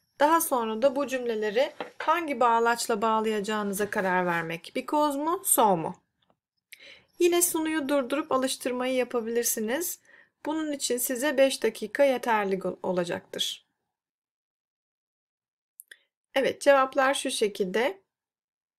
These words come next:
"I'm tired, I'm going to bed." Yorgunum ve yatacağım ifadeleri birbirine uyuyor. Ama hangi bağlaçla bağlayacağız, ona karar vermeliyiz.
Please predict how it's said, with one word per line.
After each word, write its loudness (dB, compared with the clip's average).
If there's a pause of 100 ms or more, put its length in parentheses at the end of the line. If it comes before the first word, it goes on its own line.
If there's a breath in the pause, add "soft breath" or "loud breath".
(480)
"I'm 4
tired, 4 (840)
I'm 2
going 2
to -4
bed." 2 (540)
Yorgunum 2 (560)
ve 0
yatacağım 4
ifadeleri 0
birbirine 0
uyuyor. 0 (500)
Ama 2
hangi 4
bağlaçla 2
bağlayacağız, 0
ona -4
karar -2
vermeliyiz. -2